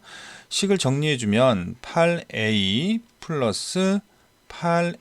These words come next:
에이 플러스 이 에이 제곱이 되고요. 어, 내림차순 이 창부터 쓰게 되면 이 에이 제곱, 일 창을 계산하면 십육 에이가 되겠습니다. 자, 이번에는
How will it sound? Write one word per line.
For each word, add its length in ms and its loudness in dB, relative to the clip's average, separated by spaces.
에이 540 0
플러스 440 0
이 280 0
에이 220 4
제곱이 340 -2
되고요. 480 0
어, 300 2
내림차순 920 2
이 140 -4
창부터 480 0
쓰게 280 -4
되면 520 2
이 220 -2
에이 300 2
제곱, 640 2
일 220 -2
창을 280 0
계산하면 640 -2
십육 640 -2
에이가 560 2
되겠습니다. 640 0
자, 220 2
이번에는 960 4